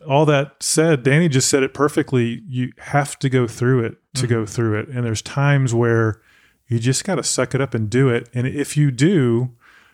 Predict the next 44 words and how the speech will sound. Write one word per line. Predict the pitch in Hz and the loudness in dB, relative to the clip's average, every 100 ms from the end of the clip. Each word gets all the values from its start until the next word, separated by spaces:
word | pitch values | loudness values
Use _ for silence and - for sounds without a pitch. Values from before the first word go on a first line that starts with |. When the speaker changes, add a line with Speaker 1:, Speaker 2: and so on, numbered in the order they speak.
| _ | _
Speaker 1:
you'll | 113 123 151 | -4 0 0
become | 135 131 131 151 | -2 -4 0 2
a | 131 | 0
better | 110 123 131 | 0 0 0
person | - 135 151 - 110 107 113 - _ | -2 -4 -2 -4 -6 -6 -8 -14 _
on | 123 117 | -6 -4
the | 113 | -2
other | 110 | -2
side. | 101 117 104 92 - _ - | -4 -4 -4 -8 -14 _ -8
Speaker 2:
Yep. | 120 117 127 - _ _ | -6 -6 -12 -20 _ _
Speaker 1:
She | _ - 143 | _ -4 -2
said | - 151 | 2 2
it | |
way | 131 139 | 2 2
better | 135 131 | 2 2
than | 123 | 0
I | 120 | -2
just | 135 151 - | -2 -4 -2
did, | 151 151 | 0 2
but | 151 | 2
Speaker 2:
Yeah. | 135 | 0
Speaker 1:
I | |
just | 147 117 - | 0 -4 -4
love, | 110 120 127 131 | -2 0 -2 -4
I | 135 | -2
love | 147 175 208 | 2 2 2
that | 214 180 | 0 0
insight. | 185 220 147 120 - | 0 0 -2 -4 -6
That | 139 160 | -2 0
is | 156 | 0
just | 147 139 | -2 -2
such | - 175 | -2 -4
a | 151 | -2
great | 143 139 | 0 0
insight. | 139 139 - 127 | 0 -2 0 0
And | 120 | 0
the | 127 | 0
way | 135 185 | 0 0
she | 180 175 147 | 0 0 0
finished | 123 151 143 - | 0 0 0 0
that | 135 120 | 0 2
off | 120 113 - | 0 -2 -4
by | 120 | -6
saying, | 113 131 120 117 110 | -4 -4 -2 -4 -6